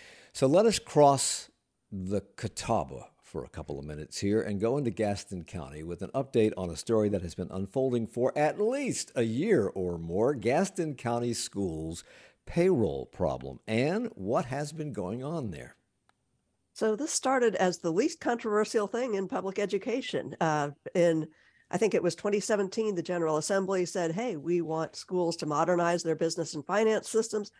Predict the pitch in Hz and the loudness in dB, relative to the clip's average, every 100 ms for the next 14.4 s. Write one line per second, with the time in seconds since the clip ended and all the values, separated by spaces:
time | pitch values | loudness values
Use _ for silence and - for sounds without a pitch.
0 | - - 196 196 151 175 170 160 - 143 | -20 2 4 6 4 2 2 2 0 -2
1 | 147 214 233 - 233 226 226 226 _ _ | 0 0 0 -2 -2 0 -2 -6 _ _
2 | _ 165 151 - 196 208 175 - 185 175 | _ -4 -2 0 0 0 -2 -2 -2 0
3 | 160 143 - 202 - - 202 185 175 175 | -2 -2 0 0 0 -2 0 2 0 0
4 | 165 151 147 - 185 160 - _ _ _ | -2 -2 -4 -4 -2 -2 -4 _ _ _
5 | _ - 175 170 160 151 170 226 - 208 | _ -10 -2 -2 0 0 2 2 0 -4
6 | - 226 208 196 160 185 170 160 151 160 | 0 0 0 -2 -4 -2 0 -2 -2 -4
7 | 151 - _ _ - 202 196 180 185 202 | -4 -6 _ _ 0 0 2 0 0 2
8 | 208 208 196 - 165 151 143 - 165 175 | 2 2 -2 -2 -2 -2 -4 -2 -2 0
9 | 190 156 180 175 185 165 151 165 175 165 | -2 -2 0 2 2 0 -2 -2 -2 -2
10 | 156 185 202 208 - _ _ _ _ _ | 0 0 0 -4 -12 _ _ _ _ _
11 | - 349 262 220 208 180 170 208 196 190 | 0 2 4 2 2 0 0 0 0 -2
12 | 240 262 - - - - 151 196 185 240 | -2 -2 -2 -6 -8 -6 -6 -2 -2 0
13 | 214 147 127 156 - 156 170 175 139 175 | 0 -2 -4 -4 -2 -2 -2 -2 0 0
14 | 220 180 156 147 | 0 2 2 0